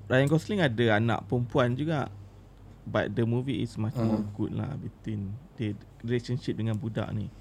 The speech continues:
Speaker 2: Okay, alright,
Speaker 1: Okay,
Speaker 2: alright,
Speaker 1: Chris,
Speaker 2: cool.
Speaker 1: Chris Evans, dia become some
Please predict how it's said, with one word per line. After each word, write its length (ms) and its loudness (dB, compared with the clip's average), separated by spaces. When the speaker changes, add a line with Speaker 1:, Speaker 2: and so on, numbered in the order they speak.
Speaker 2:
Okay, 380 4
alright, 240 4
Speaker 1:
Okay, 160 4
Speaker 2:
alright, 100 4
Speaker 1:
Chris, 240 4
Speaker 2:
cool. 220 -4
Speaker 1:
Chris 300 6
Evans, 580 6
dia 200 4
become 720 4
some 380 2